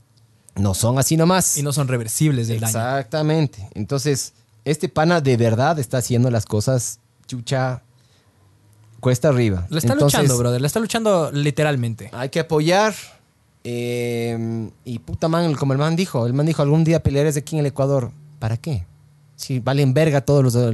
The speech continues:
Speaker 1: todas las personas que están aquí y todas las personas que quieren
Speaker 2: Los fans,
Speaker 1: supuestamente
Speaker 2: los fans.
Speaker 1: los fans. ¿Qué? Fans, ¿no?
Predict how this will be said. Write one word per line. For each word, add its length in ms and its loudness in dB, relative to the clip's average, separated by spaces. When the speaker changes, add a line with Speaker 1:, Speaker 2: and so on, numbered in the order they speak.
Speaker 1:
todas 160 2
las 80 -2
personas 220 0
que 40 -8
están 160 -2
aquí 360 2
y 60 0
todas 160 2
las 60 -2
personas 200 -2
que 80 -20
quieren 160 2
Speaker 2:
Los 100 2
fans, 180 2
Speaker 1:
supuestamente 260 -2
Speaker 2:
los 100 -2
fans. 100 -4
Speaker 1:
los 120 -4
fans. 300 -2
¿Qué? 220 0
Fans, 240 -4
¿no? 160 -4